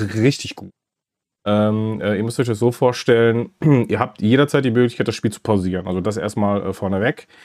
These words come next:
Und, äh, habt dann einen normalen Modus, habt dann ein bisschen schnelleren Modus und dann einen Turbo-Modus in Anführungsstrichen, ne?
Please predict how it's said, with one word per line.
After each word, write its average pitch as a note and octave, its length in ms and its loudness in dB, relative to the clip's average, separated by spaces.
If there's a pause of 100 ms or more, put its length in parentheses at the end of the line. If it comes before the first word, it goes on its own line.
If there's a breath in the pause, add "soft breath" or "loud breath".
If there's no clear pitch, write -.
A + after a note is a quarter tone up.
(300 soft breath)
Und, G#2+ 380 -2
äh, G2 100 -8
habt G#2+ 200 -2
dann A2+ 220 0
einen F#2 160 -6
normalen A2 400 2
Modus, C3 460 2
habt - 140 -4
dann G2 100 -2
ein - 20 -8
bisschen G2+ 220 -8
schnelleren A2+ 400 2
Modus G#2+ 400 2
und F2+ 140 -2
dann G2 160 0
einen F#2 380 0
Turbo-Modus C#3 680 4
in B2 100 0
Anführungsstrichen, C3 920 0
ne? A2+ 240 2